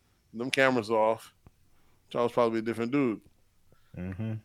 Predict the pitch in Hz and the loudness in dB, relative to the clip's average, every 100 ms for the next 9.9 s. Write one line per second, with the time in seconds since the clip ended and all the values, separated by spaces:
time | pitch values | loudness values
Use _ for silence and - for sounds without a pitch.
0 | _ - 117 117 113 113 101 117 - 117 | _ -10 -4 -2 0 0 0 -4 -4 -6
1 | 113 117 113 107 127 117 - 113 110 113 | -4 -2 -2 0 2 2 0 -2 -2 -2
2 | 113 113 113 - 117 117 113 110 107 - | -4 -4 -6 -8 -8 -6 -6 -8 -14 -16
3 | _ _ _ _ _ _ - - 139 139 | _ _ _ _ _ _ -16 -4 -2 0
4 | 175 113 101 - _ _ _ _ _ _ | 0 0 -6 -18 _ _ _ _ _ _
5 | _ _ _ _ _ _ _ _ _ _ | _ _ _ _ _ _ _ _ _ _
6 | _ _ _ _ _ _ _ _ _ _ | _ _ _ _ _ _ _ _ _ _
7 | _ _ _ _ _ _ _ 143 135 127 | _ _ _ _ _ _ _ -8 -6 -2
8 | 131 120 117 120 117 - 123 120 127 113 | -2 -2 -4 -6 -4 -2 -2 -2 -6 -6
9 | 113 - 117 110 107 123 113 113 113 | -6 -4 -6 -4 -6 -8 -6 -4 -4